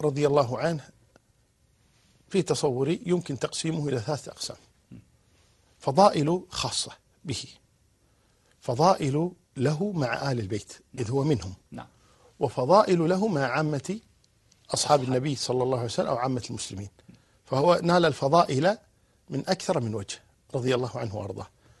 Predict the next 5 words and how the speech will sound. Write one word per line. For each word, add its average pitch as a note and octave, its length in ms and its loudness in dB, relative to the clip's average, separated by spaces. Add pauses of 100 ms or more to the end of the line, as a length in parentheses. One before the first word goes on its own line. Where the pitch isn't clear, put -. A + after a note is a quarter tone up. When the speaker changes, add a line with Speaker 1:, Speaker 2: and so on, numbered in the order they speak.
(640)
Speaker 1:
علي E3+ 340 4 (760)
من D3 220 -2
أشهر D#3+ 300 2
فضائله C3+ 680 -2 (960)
أن، E3 340 -2